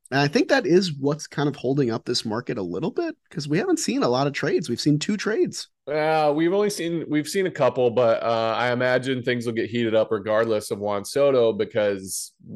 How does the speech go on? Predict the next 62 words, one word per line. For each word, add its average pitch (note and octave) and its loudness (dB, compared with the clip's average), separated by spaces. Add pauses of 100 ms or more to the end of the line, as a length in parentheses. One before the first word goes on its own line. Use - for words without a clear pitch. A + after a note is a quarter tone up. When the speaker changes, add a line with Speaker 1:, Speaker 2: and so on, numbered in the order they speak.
(380)
Speaker 2:
your A2 -6
teams C3 -6
are A2+ -2
still C3 -2
competing. B2+ -4 (140)
Uh, A#2 -4
actually, D3 0
this B2 -2 (100)
extra B2+ -4
playoff A#2+ 0
spot A#2 -2
with A2+ -4
the G#2+ -6
expanded A2 -6
playoffs, A2 -4
I G#2 -2
was G#2 -8
kind A2 -6
of G2 -6
against G#2 -8
it. F3 -2
It's, - -6
it's G#3+ -6
creating G3 -4
a B2 -2
lot A#2+ -2
of B2+ 0
action. C3+ -8 (340)
Speaker 1:
I'm B2+ -2
not B2+ 0
gonna A#2+ -2
Speaker 2:
Uh, G#2 2
Speaker 1:
I'm - 0
Speaker 2:
a B2+ 0
lot B2 4
Speaker 1:
having C#3+ 2
Speaker 2:
of - -6
Speaker 1:
fun A#2 0
with G#2+ -2
it. - -8
Speaker 2:
contenders, C#3 0
a B2+ -2
lot C3+ 2
of C3 -10
teams C#3 -8
not B2+ -4
knowing B2+ -2
what A#2 -2
to A#2 -8
do. B2+ -4
But A#2 0
if A2+ -2
you're B2+ -4
out G#2+ 0
of C#3+ -2
it, F3+ -2
you're A#2 -4
gonna B2 -4
just G2+ -12
dump A2+ -4
your G2 -8
guys. G#2+ -2